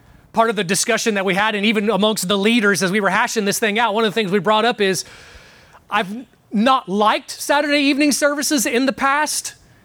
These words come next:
We talked through some of those reasons, and one of the reasons why,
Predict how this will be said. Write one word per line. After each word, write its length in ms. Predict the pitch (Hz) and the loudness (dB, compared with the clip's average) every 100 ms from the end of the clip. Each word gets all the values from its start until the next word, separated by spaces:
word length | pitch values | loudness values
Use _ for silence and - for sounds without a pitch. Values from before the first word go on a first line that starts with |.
| _ | _
We 140 | 202 | -2
talked 260 | - 247 240 | 2 0 2
through 140 | 269 | 0
some 160 | 214 262 | 0 2
of 60 | |
those 160 | 247 202 | 2 2
reasons, 400 | 247 262 285 220 | 2 2 0 0
and 100 | 214 | 2
one 120 | 247 | 2
of 60 | 269 | 2
the 80 | 240 | 2
reasons 380 | 254 214 220 | 2 2 0
why, 460 | 190 214 226 254 277 | 2 4 4 2 -2